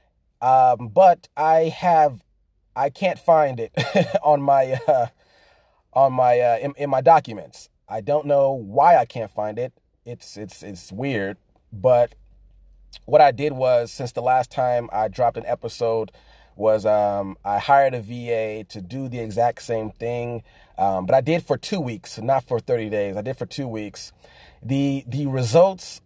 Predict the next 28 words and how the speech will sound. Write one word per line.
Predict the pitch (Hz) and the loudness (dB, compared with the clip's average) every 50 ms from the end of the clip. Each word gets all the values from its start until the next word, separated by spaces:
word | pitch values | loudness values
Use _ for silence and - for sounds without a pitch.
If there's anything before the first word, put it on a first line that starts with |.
| - | -2
are | - 135 131 131 | 2 2 2 2
not | 127 127 131 139 147 147 156 156 151 147 - - - - - _ _ _ - | 0 -4 -2 0 2 4 4 4 2 0 -2 -6 -20 -20 -20 _ _ _ -6
identical, | 123 127 127 120 98 143 165 180 180 175 - 202 190 190 185 185 190 180 - _ _ _ _ _ _ _ _ - | -4 -4 -4 -2 -2 0 0 0 0 -2 0 2 2 2 2 0 -2 -6 -12 _ _ _ _ _ _ _ _ 0
uh, | 113 113 123 123 110 | 2 2 4 2 2
because, | 98 135 127 - - 160 147 143 143 143 139 127 117 - - - _ - | 0 -4 -10 -2 2 4 6 6 6 4 2 -2 -10 -12 -14 -16 _ -16
you | 135 131 | -12 -6
know, | 127 123 120 117 117 117 113 110 - - - - - - - - - - - - - - - - | -2 -2 0 0 0 -2 -4 -6 -10 -14 -20 -20 -20 -20 -20 -20 -20 -20 -20 -20 -20 -20 -20 -18
the | - 113 117 120 | -12 -8 -8 -4
first | - - 175 185 175 - | 2 4 4 4 4 2
time | - 147 139 135 | 0 0 2 2
I | 127 | 0
did | 117 123 120 | 0 -2 -6
it | 127 123 113 - _ _ _ _ _ _ | -10 -10 -12 -12 _ _ _ _ _ _
was | 110 117 120 120 113 104 - - _ _ | -10 -8 -6 -6 -6 -8 -12 -16 _ _
really | - 104 107 147 160 160 156 151 - - | -16 -6 0 4 4 4 2 0 -4 -4
early | 135 143 147 143 139 135 | -2 -2 -2 -2 -2 0
on | 131 131 127 123 123 127 | 0 2 2 2 0 -2
when | 123 113 | -2 -2
I | 107 101 | -4 -4
first | - - - - 135 135 135 127 | -6 -8 -6 -2 -2 -2 -2 -2
started | - - 131 123 127 113 104 | -2 -2 -2 -2 -2 -4 -10
getting | 95 123 123 113 98 | -10 -10 -10 -10 -10
serious | - - - 123 120 120 117 113 113 110 - - | -10 -10 -8 -8 -6 -6 -6 -6 -8 -8 -6 -6
on | 98 90 | -6 -4
Poshmark. | - 113 107 101 - - 107 110 107 104 98 - _ _ _ _ _ _ - - _ _ | -2 -2 -2 -2 -2 -4 -4 -2 -2 -2 -2 -4 _ _ _ _ _ _ -20 -20 _ _
Um, | - 98 101 101 104 95 95 98 95 92 90 87 82 80 78 - | -4 -2 0 2 2 2 0 0 -2 -4 -6 -8 -10 -12 -14 -12
so | - - - 135 127 123 | -8 -2 0 2 2 2
my, | 120 120 117 117 117 110 | 2 2 2 2 2 2